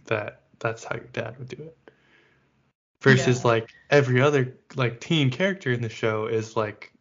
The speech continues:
Speaker 1: rebelling against their parents by actively doing something their parents are, like, saying, like, "No, don't get involved, don't do this." And
Speaker 2: Yeah.
Speaker 1: Kevin's like, "I'm the sheriff's son.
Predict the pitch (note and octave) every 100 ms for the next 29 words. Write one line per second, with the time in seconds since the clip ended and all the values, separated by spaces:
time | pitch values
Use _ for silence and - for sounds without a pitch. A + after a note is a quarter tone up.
0 | - B2 A2+ A#2+ C3 B2 A2+ G#2+ G#2+ -
1 | G#2 - A2 G#2 G2+ G#2 - _ _ _
2 | _ _ - A2 A#2 A#2+ B2 A2+ A2+ A2
3 | B2 B2 A#2 A2+ A2 G#2 A2 G#2+ G#2 G#2
4 | A2+ G#2+ G#2 - G#2 G#2 G#2 G#2 - A2
5 | G#2 A2 A#2+ C3 A#2+ A2+ - - A2+ -
6 | G#2+ G#2 - G#2+ A2 - A2 G#2+ G#2+ -
7 | - - - - - - - B2+ B2+ A2+
8 | A2 - G#2+ - _ _ _ - - _
9 | - A3+ C#4+ D#4 D#4+ D#4+ D#4+ D#4 B2+ A#2+
10 | B2+ - D3 A#2 A2 C3